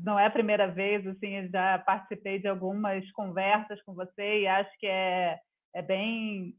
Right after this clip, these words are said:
acolhedor e, e é muito legal. E o pe-, tô vendo pelos comentários, né, do pessoal no chat que muita gente gostou bastante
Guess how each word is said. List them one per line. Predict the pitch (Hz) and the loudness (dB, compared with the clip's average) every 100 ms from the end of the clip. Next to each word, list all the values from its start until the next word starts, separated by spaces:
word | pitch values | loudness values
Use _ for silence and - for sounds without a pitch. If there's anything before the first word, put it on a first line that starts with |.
| - | -6
acolhedor | 196 - 220 208 196 196 196 202 208 196 | -4 0 2 2 0 0 2 4 2 0
e, | 190 190 185 180 - | -2 0 0 -2 -2
e | 190 | -2
é | |
muito | 180 220 247 | -2 -4 0
legal. | 202 190 196 226 | 2 4 6 6
E | 226 202 | 4 0
o | |
pe-, | 202 202 - _ _ _ - | -2 -6 -8 _ _ _ -6
tô | 190 | -2
vendo | 220 226 | 0 2
pelos | 226 220 214 | 0 0 0
comentários, | 220 208 196 214 202 208 202 202 | -2 0 0 4 6 6 4 0
né, | 196 202 202 202 - 175 | 2 4 6 6 4 0
do | 196 185 | -4 -2
pessoal | 202 196 - 190 196 | -4 -2 4 6 6
no | 196 190 | 4 -2
chat | 190 196 202 214 - 214 - | 0 2 4 0 -4 -12 -8
que | 208 202 202 202 190 | -4 0 2 2 -2
muita | 190 196 196 | -4 -2 -2
gente | 190 190 190 185 180 165 - - | -2 -4 -8 -8 -6 -6 -10 -10
gostou | 190 185 208 | -8 -6 -2
bastante | 196 196 - 214 240 240 262 | -2 -2 -2 0 -2 0 -2